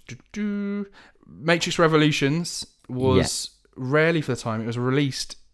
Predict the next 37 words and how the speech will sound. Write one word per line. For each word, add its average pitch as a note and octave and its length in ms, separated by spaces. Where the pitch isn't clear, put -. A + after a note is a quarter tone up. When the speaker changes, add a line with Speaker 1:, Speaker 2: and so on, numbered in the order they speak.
Speaker 1:
exactly B2+ 600
the B2 100
same B2 360
time C3 720
and B2 220
same A#2+ 320
day A2+ 500
around A2 220
the A2 40
world. A2 240
Speaker 2:
Ah, C#4 500
interesting. - 540
Speaker 1:
So A#2 160
I A#2+ 40
think C3 80
it B2+ 40
was, A#2+ 100
like, A#2 180
it G#2+ 120
was A#2+ 160
released B2 360
kind A2+ 140
of A2+ 80
in A2+ 120
the A2+ 120
middle A2+ 340
of G#2+ 60
the A2 80
day G#2+ 240
in G#2+ 80
the G#2+ 100
U G#2+ 180
S - 280
and G#2+ 80
then G#2 200
Speaker 2:
Yeah. F2 360
Speaker 1:
um, G#2 380